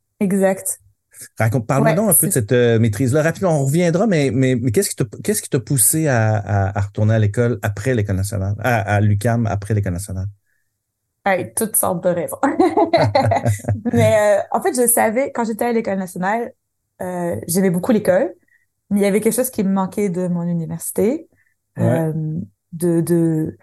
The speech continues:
Speaker 1: j'ai-, j'aimais tellement ça, euh, les analyses et les,
Speaker 2: Ah.
Speaker 1: euh,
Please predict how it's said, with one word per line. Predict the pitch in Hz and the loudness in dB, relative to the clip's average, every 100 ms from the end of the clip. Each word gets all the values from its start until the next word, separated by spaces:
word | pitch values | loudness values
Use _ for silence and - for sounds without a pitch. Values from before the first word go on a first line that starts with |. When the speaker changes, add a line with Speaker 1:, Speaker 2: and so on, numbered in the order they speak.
| - _ _ _ - | -20 _ _ _ -10
Speaker 1:
j'ai-, | - 185 | -4 -2
j'aimais | 165 190 190 | 0 0 0
tellement | 190 254 254 220 | 0 0 2 2
ça, | 214 214 220 220 185 | 0 2 2 2 2
euh, | 165 165 | 0 0
les | 170 175 | 0 0
analyses | 190 196 190 208 202 208 196 165 | 0 0 0 0 -2 -2 -4 -2
et | 175 | -2
les, | 170 170 165 170 165 160 - _ - - | 0 -2 0 0 -2 -6 -14 _ -20 -12
Speaker 2:
Ah. | - 95 90 87 - | -4 -2 -2 -6 -8
Speaker 1:
euh, | 175 165 165 165 | -4 -4 -4 -4